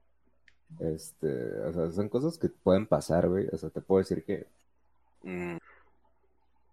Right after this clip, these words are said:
eh, espero mi hermana no está escuchando esto,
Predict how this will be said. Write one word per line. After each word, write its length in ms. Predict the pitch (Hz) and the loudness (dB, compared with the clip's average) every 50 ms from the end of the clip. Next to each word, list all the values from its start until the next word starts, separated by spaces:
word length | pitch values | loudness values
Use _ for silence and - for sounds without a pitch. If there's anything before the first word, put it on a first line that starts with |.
| _ _ _ _ _ - | _ _ _ _ _ -8
eh, 180 | - 92 92 - | -4 -4 -2 -2
espero 260 | 82 - - 104 107 113 | -2 2 4 4 6 6
mi 80 | 104 | 6
hermana 320 | 82 82 82 85 87 90 82 | 2 2 2 0 -2 -2 -4
no 80 | 80 | -8
está 140 | 80 - 85 | -8 -6 2
escuchando 440 | - - - - - 82 78 76 - | 2 2 2 2 -6 -6 2 2 2
esto, 300 | - - - - 139 | 2 2 -2 -4 -6